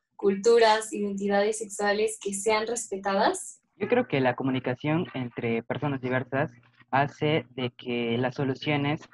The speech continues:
Speaker 2: no simplemente estén centralizadas a un sector, sino que puedan tener muchas miradas y muchos enfoques.
Speaker 1: Sí, como esa visión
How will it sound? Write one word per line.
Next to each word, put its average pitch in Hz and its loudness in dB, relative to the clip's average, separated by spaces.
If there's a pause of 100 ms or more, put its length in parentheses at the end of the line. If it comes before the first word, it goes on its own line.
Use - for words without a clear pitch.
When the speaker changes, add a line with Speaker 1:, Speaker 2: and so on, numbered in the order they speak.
(280)
Speaker 2:
no 143 -2
simplemente 143 0
estén 143 -4
centralizadas 131 0
a 131 2
un 123 -2
sector, 131 0
sino 127 -2
que 117 -4 (320)
puedan 143 2
tener 135 -2
muchas 143 -6
miradas 143 0
y 120 -14
muchos - -20
enfoques. - -4 (1120)
Speaker 1:
Sí, 196 -4 (260)
como 208 -4
esa 208 -2
visión 240 0